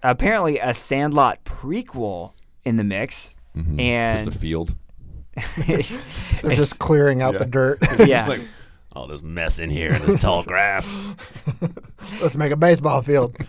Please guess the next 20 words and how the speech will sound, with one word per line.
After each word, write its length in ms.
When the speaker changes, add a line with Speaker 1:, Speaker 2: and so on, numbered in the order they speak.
Speaker 3:
Make 120
it 40
look 360
extra 320
crappy. 500
Speaker 2:
Sorry, 360
you 100
were 60
saying. 260
<laughs> 800
Speaker 1:
Uh, 340
well, 240
and 160
that's 140
basically 400
all 100
I 80
have. 320
Speaker 3:
<laughs> 0
Speaker 1:
Apparently, 600